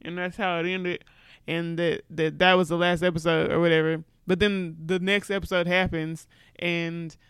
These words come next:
you find out they survived, and it's just a whole weird episode of them tripping out in the wilderness, having to rely on each other to survive,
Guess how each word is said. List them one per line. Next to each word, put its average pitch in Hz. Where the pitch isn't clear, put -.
you 180
find 175
out 175
they 185
survived, 165
and 180
it's -
just -
a 180
whole 220
weird 196
episode 175
of 160
them 170
tripping 185
out 175
in 180
the 170
wilderness, 165
having 185
to 165
rely 170
on 180
each 175
other 175
to 175
survive, 160